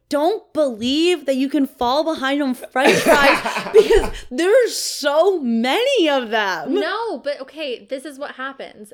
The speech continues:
Speaker 3: Meat takes four minutes per side.
Speaker 2: Yep.
Speaker 3: French fries take five minutes.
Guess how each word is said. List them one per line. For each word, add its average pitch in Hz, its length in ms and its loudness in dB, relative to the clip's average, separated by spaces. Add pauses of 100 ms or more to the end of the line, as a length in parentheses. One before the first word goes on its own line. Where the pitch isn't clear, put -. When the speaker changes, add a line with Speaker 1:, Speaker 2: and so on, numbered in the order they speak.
Speaker 3:
Meat 226 500 -12
takes - 680 -14 (420)
four 247 180 -10
minutes - 640 -16 (120)
per 214 180 -14
side. - 420 -20 (540)
Speaker 2:
Yep. - 200 -6 (300)
Speaker 3:
French 320 220 -10
fries 294 180 -10
take 226 160 -16 (260)
five 208 300 -10
minutes. - 420 -20